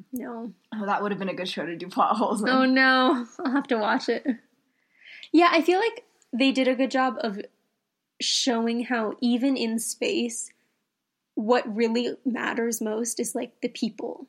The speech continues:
Speaker 2: Uh-huh.
Speaker 1: who are with you.
Speaker 2: Yeah.
Speaker 1: Which is true. Like, that's how it would be to be in space, you know?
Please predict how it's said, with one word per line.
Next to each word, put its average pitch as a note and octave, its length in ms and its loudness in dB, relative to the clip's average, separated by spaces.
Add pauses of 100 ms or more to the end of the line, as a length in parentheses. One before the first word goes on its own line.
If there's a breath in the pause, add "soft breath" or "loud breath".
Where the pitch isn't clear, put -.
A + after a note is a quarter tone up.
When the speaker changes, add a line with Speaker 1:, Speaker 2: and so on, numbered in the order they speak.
Speaker 2:
Uh-huh. G3 240 -8
Speaker 1:
who A#3+ 100 -2
are - 120 -4
with A3+ 220 -8
you. F4+ 180 -10 (220)
Speaker 2:
Yeah. E3+ 360 -10
Speaker 1:
Which E4 180 2
is A#4+ 160 0
true. D4+ 680 0
Like, B3+ 140 0
that's E4 200 2
how F#4+ 120 2
it B3+ 140 -2
would C4+ 200 0
be A#3 140 -4
to G#3+ 80 -2
be - 140 -8
in - 140 -10
space, - 600 -10 (420)
you A#3+ 100 -2
know? A#3+ 300 -2